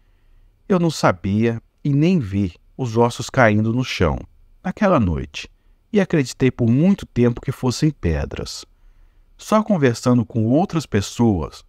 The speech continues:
foi que eu juntei as peças e entendi um pouco o que eu tinha visto. Na época, eu contei para meus pais, mas levei uma bronca por ter aberto a porta à noite. Hoje em dia,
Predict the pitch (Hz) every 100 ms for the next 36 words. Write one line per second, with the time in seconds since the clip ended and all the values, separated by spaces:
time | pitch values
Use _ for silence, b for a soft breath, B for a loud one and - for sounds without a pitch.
0 | _ - 190 180 156 160 - 143 143 -
1 | 85 73 - 60 - - _ _ _ _
2 | 254 226 214 151 175 180 - - 139 117
3 | - - - - 175 170 156 - 165 117
4 | 87 67 - - - - _ _ _ _
5 | - _ 110 147 123 87 80 - _ -
6 | - _ 151 147 151 120 123 117 120 117
7 | 127 - - 71 67 - - _ _ _
8 | _ _ 202 185 175 127 143 156 160 104
9 | 107 131 131 104 - - 113 107 98 101
10 | 101 107 - 104 107 127 104 78 65 -
11 | - - _ _ _ _ _ _ _ -
12 | 160 180 131 85 82 98 85 76